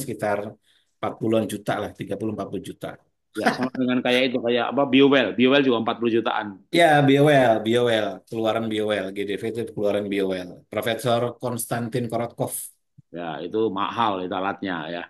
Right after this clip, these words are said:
Speaker 1: Mahal, tapi memang
Speaker 2: Asalnya
Speaker 1: itu proven by science sih memang, tapi mahal aja.
Speaker 2: Oke, ini ada pertanyaan. Menggabungkan apakah langsung atau jeda? Jadi misalnya lima lima dulu, misalnya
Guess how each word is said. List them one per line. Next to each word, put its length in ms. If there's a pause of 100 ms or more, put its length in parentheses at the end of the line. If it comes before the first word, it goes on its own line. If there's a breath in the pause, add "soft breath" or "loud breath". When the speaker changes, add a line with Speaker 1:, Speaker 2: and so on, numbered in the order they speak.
Speaker 1:
Mahal, 400
tapi 240
memang 320
Speaker 2:
Asalnya 80
Speaker 1:
itu 100 (140)
proven 320
by 80
science 400
sih 160
memang, 320
tapi 160
mahal 320
aja. 240 (1040)
Speaker 2:
Oke, 400
ini 160
ada 320
pertanyaan. 640 (960 loud breath)
Menggabungkan 1600
apakah 640
langsung 720
atau 320
jeda? 480
Jadi 240
misalnya 720
lima 400
lima 400
dulu, 560 (560 soft breath)
misalnya 260